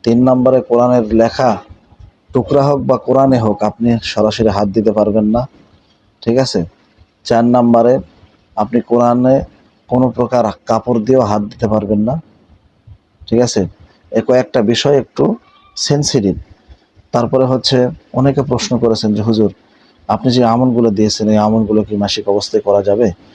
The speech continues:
যদি আপনি মুখস্থ করে করতে পারেন, তাহলে করা যাবে, কোনো সমস্যা হবে না। কিন্তু কোরআনের আয়াত লেখা অবস্থায় যদি কোনো নকশা কোরআনের আয়াত ধরেন, এটা কিন্তু কবিরা গুনাহ হবে, এটা আপনি করতে পারবেন না। কথাটা বুঝতে পারছেন?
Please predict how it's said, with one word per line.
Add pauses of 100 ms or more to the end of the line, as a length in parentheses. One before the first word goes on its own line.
(380)
যদি
আপনি
মুখস্থ
করে
করতে
পারেন,
তাহলে
করা
যাবে,
কোনো
সমস্যা
হবে
না। (640)
কিন্তু
কোরআনের
আয়াত
লেখা
অবস্থায়
যদি
কোনো
নকশা
কোরআনের
আয়াত
ধরেন, (560)
এটা
কিন্তু (140)
কবিরা
গুনাহ
হবে,
এটা
আপনি
করতে
পারবেন
না। (880)
কথাটা
বুঝতে
পারছেন?